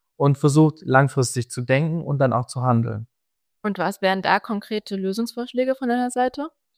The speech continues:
Speaker 1: Ja, also wenn du eine Entscheidung triffst in deinem Leben, schreib die vielleicht mal auf oder behalt dir in deinem Kopf, warum du das jetzt gemacht hast, ja,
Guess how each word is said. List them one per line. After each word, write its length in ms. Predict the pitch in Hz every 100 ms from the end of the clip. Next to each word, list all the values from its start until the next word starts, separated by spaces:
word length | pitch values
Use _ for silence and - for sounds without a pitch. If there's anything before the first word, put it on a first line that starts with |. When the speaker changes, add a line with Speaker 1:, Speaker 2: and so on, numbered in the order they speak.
| _ _ _ _ -
Speaker 1:
Ja, 240 | 127 135
also 240 | - 135
wenn 160 | 135 143
du 60 | 139
eine 160 | 135
Entscheidung 480 | 117 - 131 170 180
triffst 240 | - 170
in 80 | 165
deinem 100 | 147
Leben, 200 | 151 151
schreib 260 | - 151 156
die 100 | 147
vielleicht 320 | 143 135 -
mal 120 | 120
auf 280 | 113 120 - _ -
oder 200 | 143 143
behalt 400 | 131 139 147 147
dir 80 |
in 80 | 135
deinem 160 | 120 120
Kopf, 360 | - 185 - _ _
warum 480 | 120 120 143 190 160
du 80 | 123
das 180 | 113 -
jetzt 220 | 110 -
gemacht 400 | 107 104 98 _
hast, 300 | 110 104 -
ja, 240 | 117 120